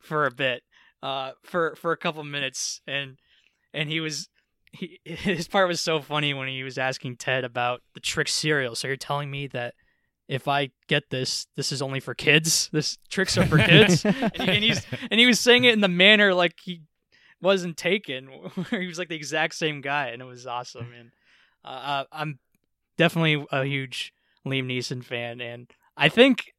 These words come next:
Speaker 1: out of all, dating back to that top five and all the top fives that I've been a part of, I think Liam Neeson ta-, slash Taken is probably, like, my most popular choice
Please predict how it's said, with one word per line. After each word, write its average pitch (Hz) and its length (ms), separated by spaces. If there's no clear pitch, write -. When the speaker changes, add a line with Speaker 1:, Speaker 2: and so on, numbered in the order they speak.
Speaker 1:
out 156 120
of 160 100
all, 196 260
dating 208 280
back 196 200
to 180 160
that 165 240
top 170 260
five 170 360
and 139 160
all 135 140
the 143 60
top 143 300
fives 139 360
that 127 280
I've 127 140
been 131 160
a 123 40
part 139 340
of, 160 180
I 143 120
think 247 280
Liam 160 460
Neeson 175 640
ta-, 180 260
slash 170 460
Taken 185 540
is 147 300
probably, 185 280
like, 170 140
my 147 160
most 151 300
popular 160 380
choice 135 520